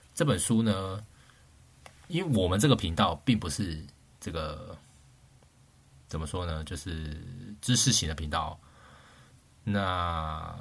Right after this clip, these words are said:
我这边就不会再多讲这个，这本，这本书。那总之呢，因为这本书很奇幻啊，就是它，它其实是有一点，就是有点类似像我们在做，嗯，也不能说白日梦，就是我们有时候会觉得，哎，我们希望有一个分身，那但是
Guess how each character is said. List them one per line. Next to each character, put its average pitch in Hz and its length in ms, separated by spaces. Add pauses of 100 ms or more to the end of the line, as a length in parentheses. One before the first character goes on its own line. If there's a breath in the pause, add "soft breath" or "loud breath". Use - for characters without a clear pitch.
(160)
我 90 140
这 110 100
边 113 160
就 110 80
不 95 120
会 92 100
再 104 180 (300)
多 110 180
讲 107 220
这 95 100
个， 82 160 (280)
这 120 140
本， 90 180
这 117 100
本 82 160
书。 85 340
那 117 100
总 101 220
之 104 120
呢， 117 160
因 135 80
为 139 60
这 139 120
本 98 80
书 110 160
很 95 140
奇 90 300
幻 85 280
啊， 76 100
就 87 100
是 104 80
它， 196 500 (380 loud breath)
它 123 180
其 110 180
实 101 160
是 110 160
有 87 140
一 92 40
点， 82 180
就 95 100
是 90 260
有 85 160
点 82 180
类 92 120
似 87 180
像 92 200
我 80 60
们 78 160
在 95 160
做， 85 340 (1000 soft breath)
嗯， 107 380
也 107 80
不 185 120
能 151 80
说 156 100
白 107 180
日 123 140
梦， 123 160
就 147 80
是 170 80
我 117 80
们 98 140
有 87 120
时 104 100
候 104 60
会 117 140
觉 90 160
得， 87 140
哎， 110 120
我 107 80
们 82 120
希 - 180
望 117 100
有 76 140
一 - 20
个 - 100
分 87 320
身， 78 340 (340)
那 113 160 (100)
但 143 140
是 131 380